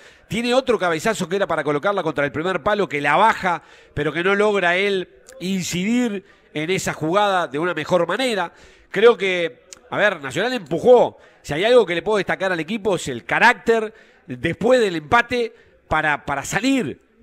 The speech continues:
Eh, eh, seguramente alentado por algunos jugadores que se los veía con señas, "Vamos a adelantarnos porque hay que,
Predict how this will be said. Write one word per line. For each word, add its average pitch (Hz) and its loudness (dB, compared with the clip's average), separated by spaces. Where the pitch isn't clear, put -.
Eh, 139 -12
eh, 131 -18
seguramente 262 -2
alentado 226 0
por 165 -2
algunos 220 -2
jugadores 220 0
que 160 -6
se - -4
los 156 2
veía 240 0
con 165 -4
señas, 226 -2
"Vamos 247 0
a 170 -4
adelantarnos 156 -6
porque 147 -6
hay 208 -6
que, 180 -10